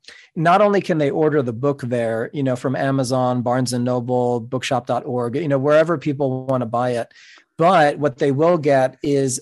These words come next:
a bonus chapter on attachment, which I wrote for the book, but it didn't make it into the book 'cause we, we had so many juicy, meaty chapters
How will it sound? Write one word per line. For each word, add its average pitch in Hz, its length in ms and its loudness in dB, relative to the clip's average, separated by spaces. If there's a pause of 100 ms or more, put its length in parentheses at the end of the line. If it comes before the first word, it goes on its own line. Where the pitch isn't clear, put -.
a 156 60 -2
bonus 143 360 0
chapter 143 360 0
on 123 80 -2
attachment, 139 680 -6 (440)
which 156 340 0
I 160 140 4
wrote 180 340 2
for 180 220 -2
the 143 100 -2
book, 131 480 0
but 143 100 0
it 135 100 -2
didn't 170 220 -2
make 143 200 -4
it 123 80 -4
into 147 240 -2
the 107 100 -8
book - 280 -16
'cause 131 160 -4
we, 147 120 -2
we 131 140 -2
had 139 180 -2
so 170 260 -2
many 170 280 0
juicy, 151 460 -2
meaty 135 280 -2
chapters 127 680 -4